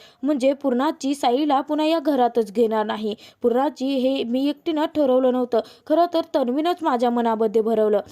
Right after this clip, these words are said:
आता अस्मिताने सुद्धा हात वर केलेले असतात आणि अचूकच आता प्रिया अडकलेली असते.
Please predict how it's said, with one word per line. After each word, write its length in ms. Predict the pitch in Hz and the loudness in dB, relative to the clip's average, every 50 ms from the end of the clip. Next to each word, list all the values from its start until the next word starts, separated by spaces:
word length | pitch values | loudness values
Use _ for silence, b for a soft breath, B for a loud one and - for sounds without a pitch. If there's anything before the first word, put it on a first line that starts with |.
| B B B B B B - | B B B B B B -6
आता 240 | 240 226 - 220 | -4 -4 -2 -2
अस्मिताने 580 | 220 208 - - 240 262 277 294 294 294 269 285 | -4 -4 -2 0 0 0 2 2 0 0 -2 -2
सुद्धा 280 | 277 - 320 311 269 269 | -4 -2 -2 0 0 0
हात 260 | 247 254 247 247 - | 2 0 0 0 2
वर 140 | 247 240 240 | 2 2 2
केलेले 320 | 240 - 262 254 247 269 | 2 0 0 2 2 2
असतात 320 | 311 330 - - 262 277 285 B B B B B | 0 -2 0 0 0 0 0 B B B B B
आणि 180 | - 311 302 311 - - | -2 -2 -2 -2 0 0
अचूकच 520 | 262 277 262 - 381 370 302 294 311 - | -2 0 2 0 0 2 2 0 -2 -2
आता 180 | - 320 - 330 | -4 -4 -2 -2
प्रिया 400 | 330 330 - 339 330 311 285 320 - - | -2 0 2 4 4 4 4 2 0 0
अडकलेली 540 | 233 240 226 226 220 220 226 220 214 220 226 | 0 2 2 0 -2 2 2 2 4 4 4
असते. 460 | 220 220 214 - - 220 214 208 202 | 2 2 0 -2 0 2 2 2 2